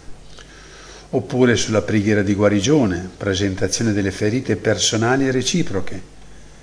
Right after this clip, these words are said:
sui tempi e sulle circostanze di preghiera.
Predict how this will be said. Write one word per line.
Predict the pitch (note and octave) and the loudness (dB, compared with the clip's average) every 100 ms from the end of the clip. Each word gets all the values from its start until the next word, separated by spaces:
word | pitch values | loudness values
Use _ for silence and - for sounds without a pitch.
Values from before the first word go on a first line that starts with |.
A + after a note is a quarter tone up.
| - - - - - - - - - - - - - - | -20 -20 -20 -20 -20 -20 -20 -20 -14 -12 -10 -14 -14 -12
sui | - - A2+ G#2+ | -4 0 2 2
tempi | - G3 C#3 F#2 A2+ | 2 2 2 -2 -2
e | F#2 | -2
sulle | - A2 | -2 -2
circostanze | G2+ A2+ G2 A2 G2+ E3+ D#3 A2 - F#2 G2 - | -2 -2 -2 -2 -2 0 0 0 -2 -2 -2 -4
di | G#2+ | -6
preghiera. | G2 G#2+ G2+ G2 G2 F2 | -6 -4 -2 0 0 0